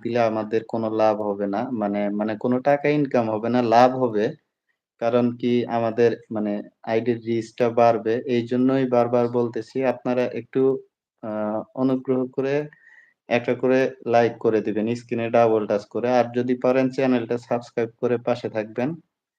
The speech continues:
আমরা প্রতিদিন সাড়ে দশটায় লাইভে আসি। যদি যারা আড্ডা দিতে ভালোবাসেন, তারা অবশ্যই চলে আসবেন। এখানে কোনো YouTube বিষয়ে শিক্ষা না, আহ, Facebook বিষয়ে শিক্ষা না। আপনাদের সাথে শুধু আমরা পরিচিত হইতে আসছি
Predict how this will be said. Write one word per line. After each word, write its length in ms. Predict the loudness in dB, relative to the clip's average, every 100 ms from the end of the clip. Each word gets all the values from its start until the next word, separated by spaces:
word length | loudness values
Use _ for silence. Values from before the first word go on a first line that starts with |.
| _ _
আমরা 220 | -2 0
প্রতিদিন 480 | 2 0 0 2 2
সাড়ে 300 | 0 0 0
দশটায় 380 | 2 -2 0 0
লাইভে 380 | 2 2 4 2
আসি। 440 | 2 0 -4 -6 -8 _ _ _ -4
যদি 380 | -2 0 -2 -4
যারা 300 | 2 4 6
আড্ডা 240 | 4 2 -2
দিতে 260 | -2 -2
ভালোবাসেন, 640 | 0 2 2 0 -4 -4 -2
তারা 220 | 0 2
অবশ্যই 500 | 2 0 -4 -4 -6
চলে 340 | -2 0 2
আসবেন। 340 | 0 -2 -4 -2
এখানে 420 | -4 -2 -4 -4
কোনো 400 | -2 0 0 0 -6 -2
YouTube 400 | -2 0 -4 -6 -6
বিষয়ে 400 | -6 -4 -4 -4
শিক্ষা 480 | -6 -12 -6 -2
না, 180 | 0 0 -2 -6 _ _ _ _ -8
আহ, 340 | -2 0 0 0
Facebook 480 | 0 0 -2 -2 -2
বিষয়ে 360 | -2 0 -2
শিক্ষা 400 | -2 -8 -8 -4
না। 120 | -2
আপনাদের 320 | -2 -2 -6 -6
সাথে 280 | -8 -6
শুধু 240 | -6 -4 -2
আমরা 240 | -2 -2
পরিচিত 540 | -2 -2 -2 -6 -4 -2
হইতে 320 | 0 -2 -2
আসছি 340 | -2 -4 -8